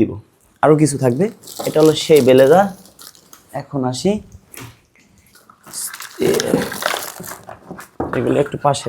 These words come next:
রাখি। এটা হলো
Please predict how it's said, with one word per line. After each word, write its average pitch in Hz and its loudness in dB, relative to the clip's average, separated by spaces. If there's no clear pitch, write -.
রাখি। 147 -6
এটা 160 6
হলো 180 4